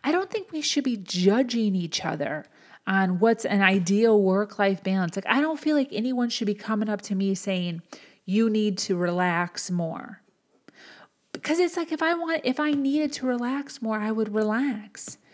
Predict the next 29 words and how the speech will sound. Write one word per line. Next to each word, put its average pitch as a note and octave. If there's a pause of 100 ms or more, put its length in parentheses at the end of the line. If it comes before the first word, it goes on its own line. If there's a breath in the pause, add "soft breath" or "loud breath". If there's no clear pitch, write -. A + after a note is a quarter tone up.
(460 soft breath)
If B3+
I D#4
found D4
it A3+
necessary G3 (460 soft breath)
to A3+
be G3
going G#3+
to G#3+
the F#3
beach, - (140)
living G#3
down F#3+
here F#3+
in F#3
Florida, G3 (880)
I C4
would D#4+
find C#4+ (460)
time B3
to A#3
go G#3
to G3+
the G#3
beach. - (920 soft breath)
I C#4
don't C#4+
want D4
to. -